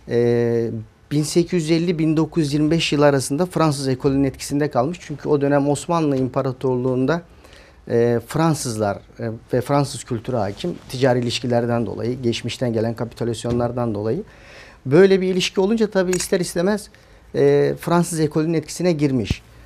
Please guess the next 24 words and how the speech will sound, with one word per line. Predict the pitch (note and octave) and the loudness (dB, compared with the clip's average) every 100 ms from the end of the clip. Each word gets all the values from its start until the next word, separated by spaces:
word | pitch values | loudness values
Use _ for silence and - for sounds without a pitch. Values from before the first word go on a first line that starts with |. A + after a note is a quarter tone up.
| - D#3+ | -12 2
Bu | G3 | 6
neyi | G3+ G3+ | 8 8
doğurmuş? | D#3+ C#3 C3 F3 G3+ | 8 6 6 2 -2
İşte | E3 - F3 E3+ - | -4 0 2 2 0
o | - | 0
zamanki, | D#3+ E3+ E3 D#3+ F3+ E3+ D#3 D3+ | 2 4 2 2 2 2 2 4
e, | C#3+ C#3+ C#3 C#3 - - - | 6 6 4 0 -16 -20 -16
kanunname-i | - D3 D#3+ D#3+ D#3 D#3+ E3 D#3 | 2 4 6 4 4 2 0 -2
ticaret | D3+ D3+ D3+ D#3 D#3 - | -2 4 4 4 0 -2
dediğimiz | D3 C3+ C#3+ C#3+ C3+ | -2 2 2 2 0
bir | C3 B2+ | -6 -4
kanun | D3 D#3 F#3 | 0 2 2
var. | G#3+ G3+ - | 0 -2 2
Fransa'dan | F3+ E3+ - A2+ G#2+ | 4 4 4 2 2
alınmış. | G2+ G2+ F3 F#3+ - - - - - - | 0 -2 -4 -4 -14 -20 -20 -20 -20 -2
E, | C#3+ D3 D3 - - | 4 6 6 2 -10
fakat | D3 G3+ G#3 - | -2 0 2 2
o | F3+ | 2
dönemde, | F3+ G3+ G3+ G#3 A3+ A3+ - - - - | 4 6 6 6 2 0 -12 -20 -20 -10
e, | C#3+ C#3 C#3 - | 0 2 2 0
Osmanlı | - C3 F3 F3+ | -4 -2 0 2
İmparatorluğu'nun | F3+ F3+ F3 F#3 F3+ F#3 E3+ | 2 0 0 0 0 2 4
yapısı | D#3 D#3 E3+ F3 | 2 0 -6 -2
zaten | E3 E3+ F3 E3 | 0 2 0 -2